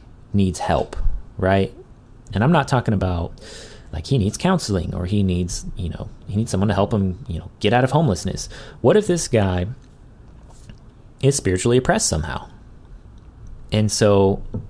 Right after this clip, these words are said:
just, you know, said, you know, just under my breath, right? Under my breath, no one could hear me. No one's looking at me. I say a prayer, something to the effect of,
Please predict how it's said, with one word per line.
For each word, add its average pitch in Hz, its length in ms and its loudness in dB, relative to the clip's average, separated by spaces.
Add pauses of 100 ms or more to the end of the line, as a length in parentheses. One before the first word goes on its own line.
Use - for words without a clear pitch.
(440)
just, - 220 -4 (360)
you - 80 -10
know, 92 40 -8
said, 123 360 0
you 113 80 -2
know, 98 60 0
just 90 260 -6
under 143 220 4
my 160 160 4
breath, 92 520 -2 (200)
right? 95 320 0 (1160)
Under 113 200 4
my 127 140 6
breath, 95 300 2
no 95 140 4
one 123 160 4
could 127 200 0
hear 92 200 0
me. 90 260 -2 (500)
No 95 120 2
one's 139 200 4
looking 107 280 4
at 85 180 -2
me. 85 200 -4 (1120)
I 92 80 -2
say 98 220 2
a 85 60 -2
prayer, 113 520 4 (460)
something 117 400 0
to 113 100 0
the 104 160 2
effect 101 400 0
of, 95 320 2